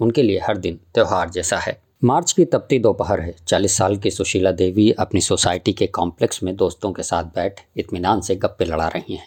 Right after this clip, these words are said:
उन्हें अपने बेटे के स्कूल से लौटने का इंतजार है। हल्के नारंगी रंग की जॉर्जेट की साड़ी पहने हुए सुशीला के चेहरे पर मौजूद खुशी को देखकर सहज रूप से अंदाजा लगाया जा सकता है कि वो अपने नए घर से कितनी खुश हैं। उसका ये नया घर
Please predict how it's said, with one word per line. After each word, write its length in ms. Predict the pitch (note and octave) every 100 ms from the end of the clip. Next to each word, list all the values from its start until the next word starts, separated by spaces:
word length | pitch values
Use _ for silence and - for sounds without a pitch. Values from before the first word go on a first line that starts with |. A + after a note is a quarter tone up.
| _
उन्हें 200 | D3 C#3
अपने 180 | D#3 E3
बेटे 280 | C3 C3+ D#3
के 140 | - C#3
स्कूल 280 | - A2+
से 120 | A2 G#2
लौटने 380 | F#2 F2 F#2+
का 160 | F#2+ F#2
इंतजार 500 | G2+ F#2 F2 E2+ D#2+
है। 180 | - - _ _ _
हल्के 280 | F2+ E2+ F2+
नारंगी 400 | E2+ F2 F2+ F2+
रंग 220 | F2 F#2
की 120 | F#2+
जॉर्जेट 440 | E2+ E2+ E2 F#2 F2+
की 120 | -
साड़ी 320 | F2+ F2 F2 G2+
पहने 300 | - F2 B2
हुए 260 | F#2 F#2 G#2+
सुशीला 460 | - - F2+ G2+
के 120 | G2+
चेहरे 320 | G2 F#2 F2+ A2+
पर 200 | G2 F#2+
मौजूद 380 | F2 E2+ F2+
खुशी 300 | - G#2 -
को 160 | A#2 F#2
देखकर 440 | F2 G#2+ - G2 - _
सहज 320 | - G#2+ B2+
रूप 180 | A#2+ E3
से 120 | D#3+
अंदाजा 400 | A2 F#2 F2+ G2
लगाया 280 | F#2+ F2+ F2
जा 120 | F2
सकता 360 | E2 F2+ - F2
है 160 | E2 -
कि 160 | D3
वो 120 | A2+
अपने 240 | G#2 - G#2+
नए 240 | E2+ F#2+
घर 160 | G2+ F2+
से 160 | - -
कितनी 460 | - D#3 E3+ D3+
खुश 260 | - F#2+ -
हैं। 100 | E2+ - _
उसका 240 | - - F#3+
ये 140 | F3+
नया 260 | D#3+ C#3+ D#3
घर 340 | A2+ B2+ C#3+